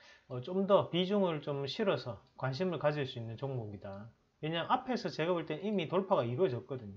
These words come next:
돌파가 이루어졌음에도 불구하고 지금 돌파를 안 한 것처럼, 안 한 것처럼 보여주는 겁니다. 실질적으로 이런 거는 큰 시세를 가지고 있을 확률이 대단히 높습니다.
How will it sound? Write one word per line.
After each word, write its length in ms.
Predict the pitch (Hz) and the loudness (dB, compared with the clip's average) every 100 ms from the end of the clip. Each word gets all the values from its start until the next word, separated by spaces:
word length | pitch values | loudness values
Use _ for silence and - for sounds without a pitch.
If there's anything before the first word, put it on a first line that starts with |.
| 107 135 - _ _ - _ _ _ _ - | -14 -18 -20 _ _ -20 _ _ _ _ 4
돌파가 320 | 226 233 220 | 6 6 4
이루어졌음에도 680 | 160 185 214 180 - 202 156 | 4 6 4 2 2 2 0
불구하고 440 | 135 147 147 139 131 | -2 0 4 4 4
지금 220 | 143 131 | 0 0
돌파를 540 | 185 185 185 151 143 - | 0 2 2 2 -2 -2
안 160 | 127 156 | 2 4
한 140 | 247 | 4
것처럼, 440 | 202 - 127 107 - _ _ _ _ _ | 2 0 -8 -8 -12 _ _ _ _ _
안 200 | 120 127 | -4 2
한 100 | 208 | 4
것처럼 380 | 254 - 151 131 | 4 0 -2 0
보여주는 440 | 127 151 151 151 | 0 0 0 -2
겁니다. 420 | 151 104 101 120 - - - - | -2 -4 -6 -8 -10 -18 -20 -18
실질적으로 520 | - 196 208 190 156 | -8 -4 0 2 2
이런 180 | 151 170 | 2 0
거는 240 | 165 147 135 | 0 -2 0
큰 180 | 214 | 0
시세를 400 | 208 226 202 160 | 0 -2 -2 -2
가지고 320 | - 113 165 139 | -2 -6 -2 -2
있을 220 | 135 127 | -2 -6
확률이 300 | 143 139 123 | -4 -4 -6
대단히 300 | 104 156 135 | -6 -4 -4
높습니다. 480 | 101 - 117 120 | -6 -12 -16 -16